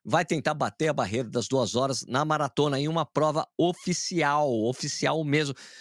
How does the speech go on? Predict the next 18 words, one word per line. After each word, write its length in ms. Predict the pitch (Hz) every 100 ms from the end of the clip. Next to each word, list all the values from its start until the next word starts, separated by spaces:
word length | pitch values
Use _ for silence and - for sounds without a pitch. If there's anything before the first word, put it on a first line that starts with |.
| - -
Vamos 220 | - 247 269
falar 200 | 240 247
bastante 440 | 240 - 214 202
sobre 280 | 208 185 156
isso, 220 | 113 98
tá? 220 | - 165
Vamos 200 | 151 190
ver 100 | 180
o 40 | 190
que 180 | -
que 140 | 220 208
saiu, 640 | - 156 123 165 117 87 - _ _ - -
né? 180 | 117 151 _
Saiu 260 | - 151 190
no 100 | 196
primeiro, 540 | - 180 160 180 185
no 140 | 170 208
perfil, 840 | - 202 135 - 185 226 143